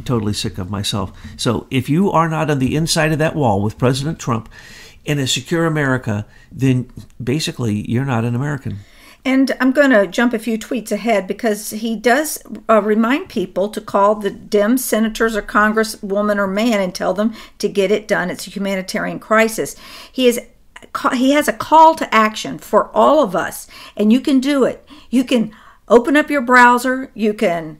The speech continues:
Speaker 2: type in "contact my representative," and the phone number and the email address are gonna come.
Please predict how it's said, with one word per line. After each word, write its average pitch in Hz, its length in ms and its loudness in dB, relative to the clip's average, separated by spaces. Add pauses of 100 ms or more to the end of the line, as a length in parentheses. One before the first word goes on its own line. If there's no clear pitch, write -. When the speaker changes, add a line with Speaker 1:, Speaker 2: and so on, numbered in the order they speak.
(140)
Speaker 2:
type 240 320 2
in 202 260 0
"contact 262 600 2
my 233 400 0 (100)
representative," 226 920 0 (280)
and 190 160 -4
the 170 100 2
phone 226 300 2
number 262 220 4
and 262 100 4
the - 120 -4
email 233 300 2
address 196 360 0
are 202 40 -4
gonna 208 200 0
come. 208 340 0